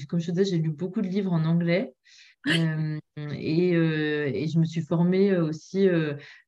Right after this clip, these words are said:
Speaker 1: euh, via des, euh, des, euh, bah, des naturopathes, euh, anglaises ou, euh,
Speaker 2: Mhm.
Speaker 1: américaines, en fait, euh, qui sont assez connues, comme, euh, docteur Aviva Rome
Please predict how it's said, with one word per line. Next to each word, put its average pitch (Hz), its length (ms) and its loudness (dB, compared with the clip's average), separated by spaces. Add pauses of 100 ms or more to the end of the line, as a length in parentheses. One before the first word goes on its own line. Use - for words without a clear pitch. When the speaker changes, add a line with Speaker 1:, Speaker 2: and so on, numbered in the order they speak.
Speaker 1:
euh, 147 760 -4
via 165 220 2
des, 156 300 2
euh, 143 540 -2 (480)
des, 147 380 0
euh, 139 240 -2 (380)
bah, 156 100 -6
des 147 120 0
naturopathes, 170 680 0
euh, 143 420 -2
anglaises 165 720 2
ou, 151 100 -6
euh, 147 60 4
Speaker 2:
Mhm. 214 180 8
Speaker 1:
américaines, 196 500 -4
en 196 100 -4
fait, - 180 -8 (800)
euh, 147 520 -8
qui - 140 -20
sont 160 140 -8
assez 151 220 -6
connues, 170 260 2
comme, 170 180 0
euh, 143 120 -2
docteur 147 320 -4
Aviva 160 320 0
Rome 196 340 0